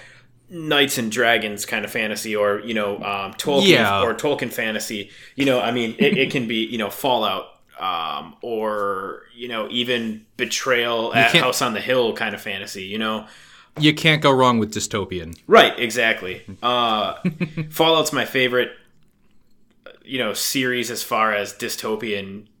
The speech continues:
Speaker 1: universes go. So that, I guess, first and foremost, when I sit down to, uh, play, like, a pretty involved board game, I'm looking for something that's going to give me R P G elements. Uh, can, can my character grow,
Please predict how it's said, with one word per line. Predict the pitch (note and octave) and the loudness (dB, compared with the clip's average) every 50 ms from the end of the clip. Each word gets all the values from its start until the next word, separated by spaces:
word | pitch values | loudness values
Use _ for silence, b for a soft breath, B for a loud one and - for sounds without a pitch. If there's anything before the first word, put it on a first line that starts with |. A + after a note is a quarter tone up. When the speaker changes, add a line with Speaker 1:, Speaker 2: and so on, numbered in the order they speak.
| _ _ _ _ | _ _ _ _
Speaker 1:
universes | - A#2+ A2 A2 A2 G#2+ A2 A2 G#2+ G#2+ - A2 - | -10 -6 -4 -4 -2 -2 -2 -2 -2 -2 -4 -8 -6
go. | - A2+ A2 G#2+ G#2 | -4 -2 -2 0 -2
So | G#2+ - - C3 A#2 A2 G#2+ - B B B B B B B B B B _ _ _ _ _ _ | -2 0 0 2 2 2 -2 -4 B B B B B B B B B B _ _ _ _ _ _
that, | _ D3 B2+ C#3 C#3+ D3+ - - | _ -4 2 4 4 4 4 4
I | A#2 A#2+ | 4 4
guess, | A2+ A2 B2 A#2+ A#2+ A#2+ - - - | 4 4 2 2 2 0 -2 -6 -8
first | - - D3 D#3 D3 - | -6 -2 0 0 0 0
and | B2 G#2 | -4 -6
foremost, | - C3 B2 A#2+ B2 B2 A2+ - | -4 -4 -2 -2 -2 -2 -4 -4
when | A#2+ A2 | -4 -4
I | G#2+ G#2+ | -4 -4
sit | - - A2+ | -4 -6 -6
down | A2+ A2+ G#2+ G#2+ G#2+ G#2+ G#2+ G#2 | -6 -4 -4 -4 -6 -8 -10 -10
to, | - - - A#2 A2+ G#2+ | -10 -10 -8 -4 -2 0
uh, | G2+ G2 | 0 0
play, | - - B2+ A#2 G#2+ A2 | -2 -4 -4 -2 -2 -2
like, | G#2+ G#2 A2+ | -2 -4 -4
a | A2 | -6
pretty | - - A#2 A2 G#2+ | -6 -6 -4 -4 -4
involved | G#2 G2+ G2+ G#2 G2 G2 G#2 G2+ - | -6 -6 -8 -6 -4 -4 -4 -6 -6
board | - A2 G#2+ G#2+ A2 | -6 -6 -4 -4 -6
game, | A2 A2 A2 A2 A2 - | -6 -6 -4 -4 -4 -4
I'm | - A2+ A#2+ B2 | -2 -4 -2 -2
looking | A#2+ A2+ A2+ - A#2+ A2+ | -4 -4 -4 -6 -8 -10
for | A2 - A2+ A2 G#2 | -10 -10 -8 -6 -6
something | - - A#2 G#2+ G#2+ A2+ G#2+ G#2 | -6 -6 -6 -6 -6 -8 -8 -6
that's | G#2 G2+ G2+ - | -8 -8 -8 -8
going | - A2 G2+ G#2 | -8 -8 -8 -8
to | |
give | G2+ G#2+ G#2 G2+ | -8 -8 -8 -8
me | G#2+ G#2 | -6 -6
R | D#2+ F#2+ G2+ G2 | -4 -2 -4 -4
P | - A2 G2+ | -6 -8 -12
G | F#2+ A2 A2 | -10 -6 -4
elements. | A2 A2+ A#2+ A#2+ A#2+ B2 A#2+ - B B B B B B B B B | -4 -4 -4 -4 -4 -6 -6 -8 B B B B B B B B B
Uh, | - | -10
can, | - - E3+ E3 - - | -2 0 0 0 0 0
can | - D#3+ D3+ | -2 0 2
my | D3 C3 | 2 0
character | - - C#3+ C3 B2+ B2 B2+ A2 | 2 2 4 4 4 2 0 -4
grow, | F#2+ F2+ G2+ G2 G#2+ G#2 F#2 F2 - | -4 -4 -4 -2 0 0 -2 -4 -8